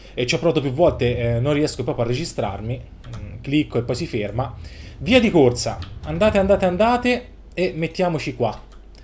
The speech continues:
Speriamo di essere noi più veloci. Qua sotto abbiamo, eh, le informazioni dei vari soldati. Cos'è?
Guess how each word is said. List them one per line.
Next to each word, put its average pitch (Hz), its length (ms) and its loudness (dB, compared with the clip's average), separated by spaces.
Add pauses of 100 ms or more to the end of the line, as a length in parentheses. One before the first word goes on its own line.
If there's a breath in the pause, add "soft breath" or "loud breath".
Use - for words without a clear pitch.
(360 soft breath)
Speriamo 165 460 2
di 143 100 4
essere 143 320 2
noi 156 160 2
più 131 140 -2
veloci. 147 640 2 (440 soft breath)
Qua 120 120 -4
sotto 123 320 0
abbiamo, 113 460 0 (280)
eh, 127 140 -4
le 120 80 2
informazioni 120 680 0
dei 113 80 0
vari 117 380 4
soldati. 247 680 2 (840 soft breath)
Cos'è? 110 280 -6